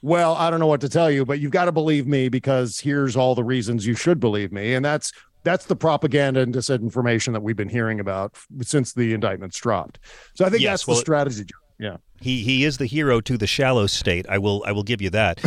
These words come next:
Speaker 2: Uh,
Speaker 1: <laughs>
Speaker 2: what, what is this, uh, what is this about Trump saying he'd rather be in France? I, I, I heard him, uh, calling Chris Christie a fat pig in a passive-aggressive way about seven times, but I,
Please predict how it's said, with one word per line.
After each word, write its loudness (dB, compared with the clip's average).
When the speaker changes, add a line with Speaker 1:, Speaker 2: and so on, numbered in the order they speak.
Speaker 2:
Uh, 2
Speaker 1:
<laughs> -2
Speaker 2:
what, 0
what 2
is -4
this, 2
uh, 2
what -4
is -6
this -6
about -2
Trump 0
saying 0
he'd 0
rather 2
be 0
in 0
France? 0
I, 0
I, -2
I 2
heard 0
him, 0
uh, -8
calling 0
Chris 0
Christie 2
a 2
fat 0
pig 2
in 2
a 0
passive-aggressive 0
way 2
about 2
seven 0
times, 0
but 2
I, 2